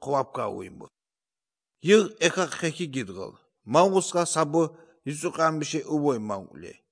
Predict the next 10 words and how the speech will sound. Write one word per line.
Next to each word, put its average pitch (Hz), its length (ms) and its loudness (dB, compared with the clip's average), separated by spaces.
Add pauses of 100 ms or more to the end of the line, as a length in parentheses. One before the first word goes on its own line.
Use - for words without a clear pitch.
(540)
Қайыкки 185 460 4
халк. 120 480 -4 (400)
Васе 185 380 6
мамбу 175 500 0 (160)
хавак 175 360 6
эчен, 127 380 -6 (240)
ихы 160 300 0
ялан 160 480 2
ихы 139 220 -6
варчека, 113 680 -4